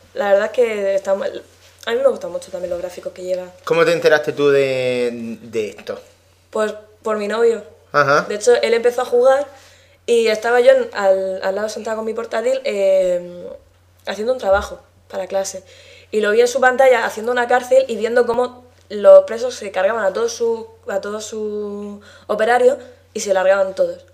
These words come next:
Speaker 2: Ujú.
Speaker 1: Y le dije, "Yo puedo hacer una cárcel mejor que tú y a mí no se me escapan".
Speaker 2: ¿Cuántas veces se te han escapado después?
Speaker 1: Eh, bastantes, pero no se me llegan a escapar nunca todos.
Speaker 2: Ok, ok.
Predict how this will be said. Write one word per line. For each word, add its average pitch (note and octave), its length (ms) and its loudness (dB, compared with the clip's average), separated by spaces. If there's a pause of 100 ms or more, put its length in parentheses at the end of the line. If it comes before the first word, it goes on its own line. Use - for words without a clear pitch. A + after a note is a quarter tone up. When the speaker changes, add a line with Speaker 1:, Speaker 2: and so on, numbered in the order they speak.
(300)
Speaker 2:
Ujú. B2+ 280 -8 (260)
Speaker 1:
Y G#3 60 -4
le G3 120 0
dije, G3 400 -4
"Yo A#3+ 320 2
puedo A#3 180 2
hacer A#3 160 -8
una G3+ 140 -4
cárcel G3 240 -2
mejor F#3+ 260 -4
que G3 100 -8
tú G#3+ 100 -6
y A#3 80 -2
a G3 80 4
mí A3 80 -4
no C#4 80 6
se B3 100 -4
me F#3 80 -4
escapan". F3+ 420 -14 (1080)
Speaker 2:
¿Cuántas C3+ 240 -4
veces B2 240 -8
se A#2 60 -16
te A2 100 -12
han A2+ 60 -10
escapado G#2 340 -12
después? - 240 -20 (300)
Speaker 1:
Eh, A3 680 -6 (300)
bastantes, B3 440 -2
pero A3+ 160 2
no A#3+ 100 6
se E4+ 100 0
me D#4+ 100 -4
llegan D4 220 4
a C#4 40 8
escapar B3+ 320 4
nunca C#4+ 300 0
todos. F3+ 340 0
Speaker 2:
Ok, D3 240 4 (200)
ok. B2 60 -2